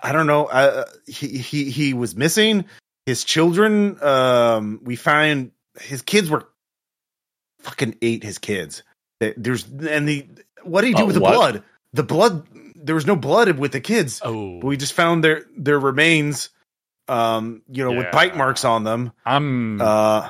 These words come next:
Speaker 3: I'm gonna need a copy of whatever files you got on that over here because we have some similar cases going on.
Speaker 1: The, the wife, his wife was missing. Um, so is the family car,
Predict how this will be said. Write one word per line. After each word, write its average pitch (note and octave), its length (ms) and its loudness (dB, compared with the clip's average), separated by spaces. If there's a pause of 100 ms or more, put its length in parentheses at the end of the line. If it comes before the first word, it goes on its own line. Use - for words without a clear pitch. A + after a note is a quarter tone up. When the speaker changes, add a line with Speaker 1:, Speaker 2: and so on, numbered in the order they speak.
(120)
Speaker 3:
I'm C3 240 0
gonna A#2 260 0
need G#2+ 200 -2
a G2 60 -2
copy G2+ 600 0
of F2+ 300 -6
whatever F#2+ 420 -2
files F2+ 560 -2
you F#2 80 -14
got F2+ 240 0
on F2 220 -4
that B2+ 240 2
over F#2+ 200 0
here F#2 320 -4
because F2+ 1000 -8 (120)
we G#2+ 140 0
have F2+ 260 0
some D#2+ 260 -10
similar G#2+ 600 0
cases E2 600 -4
going D#2+ 300 -10
on. D3+ 400 -4 (1040)
Speaker 1:
The, B2+ 340 -2
the C3 180 -4
wife, A#2 420 2
his C3 260 -6
wife B2+ 240 2
was D#3+ 120 2
missing. G3+ 400 0 (520)
Um, G2+ 560 -2
so C3+ 160 -2
is B2 100 -2
the C3 60 -4
family C3 320 0
car, C#3 500 2